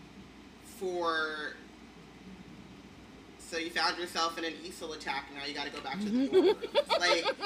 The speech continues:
Speaker 1: because, like, it shouldn't even have
Speaker 2: Sorry,
Speaker 1: been
Speaker 2: I'm just
Speaker 1: on
Speaker 2: seeing
Speaker 1: Bree
Speaker 2: Captain
Speaker 1: to be like,
Speaker 2: America
Speaker 1: "No, I don't."
Speaker 2: flipping his chair around. <laughs>
Speaker 1: Yep.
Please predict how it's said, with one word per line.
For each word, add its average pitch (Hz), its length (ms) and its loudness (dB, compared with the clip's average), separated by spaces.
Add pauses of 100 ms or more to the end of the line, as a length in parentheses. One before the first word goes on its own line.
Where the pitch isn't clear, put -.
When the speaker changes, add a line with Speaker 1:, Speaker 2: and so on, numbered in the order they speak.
(200)
Speaker 1:
because, 330 300 2
like, 330 280 4 (140)
it 285 160 0
shouldn't 415 600 2 (680)
even 294 280 2
have 262 120 2
Speaker 2:
Sorry, 220 220 12
Speaker 1:
been - 0 -
Speaker 2:
I'm 220 120 6
just 285 160 4
Speaker 1:
on - 20 4
Speaker 2:
seeing 311 220 6
Speaker 1:
Bree - 80 -2
Speaker 2:
Captain 240 280 10
Speaker 1:
to 220 40 6
be - 0 -
like, 214 260 10
Speaker 2:
America 220 140 0
Speaker 1:
"No, 190 180 8
I 233 140 8
don't." 233 120 4
Speaker 2:
flipping 220 260 4
his 196 120 -6 (160)
chair 196 240 4
around. 185 460 0
<laughs> - 40 -2 (340)
Speaker 1:
Yep. - 140 6